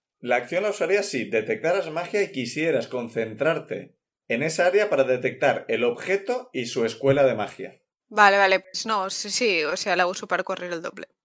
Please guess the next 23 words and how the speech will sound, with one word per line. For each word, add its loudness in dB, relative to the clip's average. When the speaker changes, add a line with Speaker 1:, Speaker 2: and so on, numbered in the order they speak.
Speaker 1:
Vale, -2
no -6
pareces -4
detectar -2
nada -4
hasta -2
que 2
llegas 2
al, 2
casi 0
al 2
final 0
de 2
tu -6
movimiento, -4
donde 0
te 0
parece 0
detectar 0
a -2
magia 0
de 0
ilusión 0